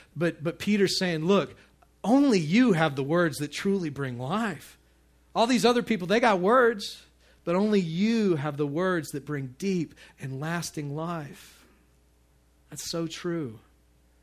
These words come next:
See, the difference between reading the words of Jesus versus reading the words of Homer, <laughs> not the Simpsons guy,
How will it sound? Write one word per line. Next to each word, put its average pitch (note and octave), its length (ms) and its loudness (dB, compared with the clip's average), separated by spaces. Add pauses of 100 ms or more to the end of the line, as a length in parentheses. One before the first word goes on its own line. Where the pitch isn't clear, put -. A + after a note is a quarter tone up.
(640)
See, E3+ 380 -4 (500)
the D3+ 100 -6
difference F3+ 360 -4
between E3 380 -6
reading D#3 540 0 (260)
the D3 100 -4
words D3+ 280 0
of C#3+ 100 -8
Jesus C#3+ 440 -4
versus D3 400 -6
reading D3 280 -4
the C3+ 80 -6
words C#3 280 -4
of C3+ 100 -8
Homer, A#2 560 -6 (440)
<laughs> - 460 -20
not A#2 180 -12 (220)
the A#2 80 -14
Simpsons A2 380 -14
guy, G#2 240 -12